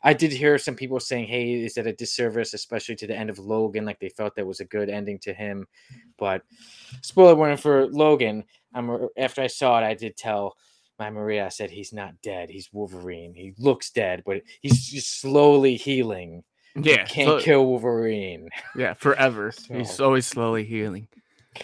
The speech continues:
Speaker 1: Yes,
Speaker 2: Nah,
Speaker 1: and he is
Speaker 2: it's
Speaker 1: really over a hundred years old, the character, I believe. <laughs>
Speaker 2: Yeah, it, I don't know. It, it ir-, it irks me a little bit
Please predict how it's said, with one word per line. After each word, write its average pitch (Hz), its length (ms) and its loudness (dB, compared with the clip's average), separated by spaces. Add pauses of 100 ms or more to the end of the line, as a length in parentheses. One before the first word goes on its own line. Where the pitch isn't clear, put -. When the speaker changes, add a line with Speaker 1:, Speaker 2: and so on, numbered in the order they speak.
(200)
Speaker 1:
Yes, 90 400 -10
Speaker 2:
Nah, 82 160 -6
Speaker 1:
and 131 80 -2
he 170 200 8
is 147 140 2
Speaker 2:
it's - 100 -4
Speaker 1:
really 143 280 6
over 127 260 2
a 107 40 -2
hundred 120 300 -8
years 104 280 -6
old, 95 320 -6
the - 40 -20
character, 92 500 -12
I 95 40 -20
believe. 82 580 -20
<laughs> - 40 -20 (800)
Speaker 2:
Yeah, 117 260 -6
it, 165 260 0 (1080)
I 165 120 -8
don't 143 160 -2
know. 98 200 -8
It, 147 320 4 (1600)
it 175 240 2
ir-, 151 240 4
it 143 200 -2
irks 151 360 0
me 175 160 -6
a 165 60 -4
little 165 240 0
bit 170 280 -4